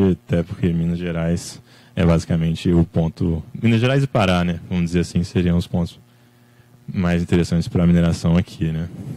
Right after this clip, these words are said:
A gente tinha um vídeo, na verdade, mas o vídeo não <laughs> carregou na apresentação. Mas é um vídeo institucional. É, se vocês tiverem curiosidade e isso despertar interesse em vocês,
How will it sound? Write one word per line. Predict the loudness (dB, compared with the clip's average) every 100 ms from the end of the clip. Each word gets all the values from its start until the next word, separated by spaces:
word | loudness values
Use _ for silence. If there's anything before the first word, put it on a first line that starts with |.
| -12 -14 -16 -20 _ _ _ _ _ _ _ -20 -20 -20 -20 -20 -20 -12 0
A | 4
gente | 4 2
tinha | 0 0 4 6 8
um | 6
vídeo, | 6 6 4 4
na | 4
verdade, | 6 6 6 4 4 2 2 2
mas | 6 8 8 6 4
o | 4
vídeo | 4 4 4
não | 4 2 0 0 4 6 6
<laughs> | 6 4 2
carregou | 2 4 4 4 2 2
na |
apresentação. | 2 2 2 2 0 2 2 2 0 -12 -20 -10
Mas | -2 2
é |
um | 4
vídeo | 4 4
institucional. | 4 4 2 4 4 6 6 4
É, | 4 6 6 6 4 2 -2
se | -4 0
vocês | 2 2 0 -2 -14
tiverem | -4 2 4 6 6 4 2 -2 -8 -20 -20 _ _ _ _ _
curiosidade | 0 4 4 2 2 4 4 2
e | 2 0
isso | -2
despertar | -4 -2 0 2 2
interesse | 2 2 0
em | 0
vocês, | 0 2 0